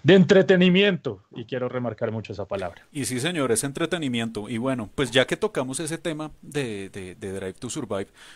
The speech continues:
Speaker 2: pues entonces hablemos un poquito de la serie. Tenemos unos minutos para, para tratar un poco el tema antes de nuestro Motor Quiz. Recuerden, hoy última oportunidad en el Motor Quiz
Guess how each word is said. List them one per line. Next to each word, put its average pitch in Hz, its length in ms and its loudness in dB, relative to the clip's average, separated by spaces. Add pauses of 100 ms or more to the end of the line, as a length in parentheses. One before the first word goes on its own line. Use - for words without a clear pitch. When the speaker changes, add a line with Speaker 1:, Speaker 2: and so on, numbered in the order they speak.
(140)
Speaker 2:
pues 135 140 2
entonces 120 340 -2
hablemos 139 320 -2
un 165 80 -12
poquito 180 300 -6
de 190 40 -2
la 131 120 0
serie. 123 280 -6
Tenemos 107 520 -10
unos 147 260 -10
minutos 120 400 -8
para, 135 300 -2 (400)
para 117 200 0
tratar 117 320 -2
un 123 80 -6
poco 147 220 -2
el 139 100 -2
tema 135 300 -2
antes 127 320 -8
de 139 80 -4
nuestro 135 300 -4
Motor 113 260 -4
Quiz. 151 240 -6
Recuerden, 135 640 -4
hoy 135 360 -2
última 135 360 -6
oportunidad 110 720 -6
en 120 100 -8
el 120 100 -8
Motor 113 300 -10
Quiz 143 360 -6